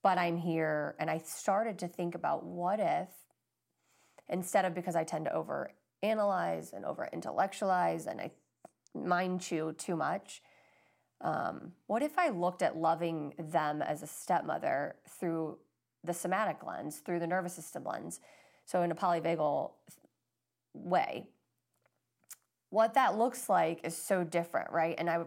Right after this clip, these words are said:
I recommend this maybe to all mothers and all fathers out there. What if you are looking to fu-, to provide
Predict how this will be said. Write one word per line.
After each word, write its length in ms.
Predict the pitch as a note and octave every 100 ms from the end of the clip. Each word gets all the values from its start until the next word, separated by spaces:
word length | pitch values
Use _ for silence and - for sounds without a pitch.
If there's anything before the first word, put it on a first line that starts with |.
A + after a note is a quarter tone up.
| -
I 60 |
recommend 420 | F3 F#3+ G3+ F3+ F3+
this 140 | F3+
maybe 220 | F3+ F#3
to 60 | E3+
all 200 | D#3 F3
mothers 480 | E3+ D3+ - C3 E3
and 100 | D#3
all 160 | D#3+
fathers 360 | E3+ D3+ D3+ D#3+
out 160 | G2
there. 200 | - A2 - - - - _ -
What 240 | - G3
if 240 | A3 G#3+ F3+
you 340 | F3+ F3 E3+
are 120 | - E3+
looking 640 | E3 F3 F3+ E3 D#3+ - -
to 140 | F#3+
fu-, 160 | - F3 - _ _ -
to 120 | F3
provide 840 | - F3 D#3 D#3 D#3 D3 D3+ -